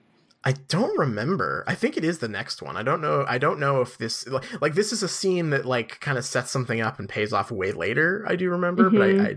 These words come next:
Speaker 1: but I, I, um, uh, spoiler alert, uh, Barty Crouch Junior was one of the wizards who tortured,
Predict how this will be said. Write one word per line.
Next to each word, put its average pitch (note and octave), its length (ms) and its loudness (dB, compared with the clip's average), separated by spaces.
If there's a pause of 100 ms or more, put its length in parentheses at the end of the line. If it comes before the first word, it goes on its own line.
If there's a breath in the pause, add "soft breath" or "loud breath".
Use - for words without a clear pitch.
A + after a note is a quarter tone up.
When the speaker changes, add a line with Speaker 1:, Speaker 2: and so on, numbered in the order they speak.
(140)
Speaker 1:
but - 60 -10
I, - 20 -8
I, G2+ 120 -6
um, G2+ 220 -10 (560 loud breath)
uh, F#2 400 -4
spoiler E3 420 2
alert, A#2 320 0 (200)
uh, A2 360 -2
Barty C#3 280 -2
Crouch B2+ 260 -2
Junior B2+ 460 0
was A#2 440 0
one B2 200 0
of B2 120 -4
the B2 60 0
wizards C3 400 0
who A#2+ 280 -2
tortured, B2+ 580 0